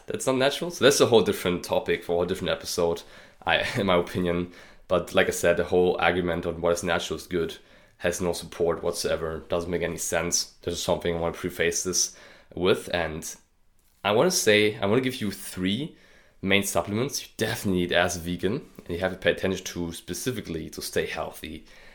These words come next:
And then also end this by saying, uh, giving you exactly the numbers and what you need to hit. So basically B twelve is the number one important thing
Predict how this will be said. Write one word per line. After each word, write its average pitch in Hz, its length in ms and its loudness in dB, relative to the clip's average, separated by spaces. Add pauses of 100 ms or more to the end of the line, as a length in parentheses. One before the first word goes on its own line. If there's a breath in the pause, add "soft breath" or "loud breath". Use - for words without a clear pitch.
(220 loud breath)
And 80 380 -4
then 82 180 2
also 82 500 2 (100)
end 82 180 -2
this 82 180 -2
by 80 260 0
saying, 80 520 -4 (400 loud breath)
uh, 82 140 -6
giving 82 220 -8
you 78 40 -4
exactly 82 640 -2
the 87 100 -6
numbers 80 420 -6
and 78 180 -10 (160)
what 87 180 0
you 85 80 -8
need 78 80 -10
to - 80 -10
hit. - 240 -8 (420 loud breath)
So - 220 0
basically 139 380 0
B 101 120 -6
twelve 90 540 2
is 90 240 2
the 95 80 -6
number 85 160 -2
one 80 100 -2
important - 380 -8
thing - 160 -8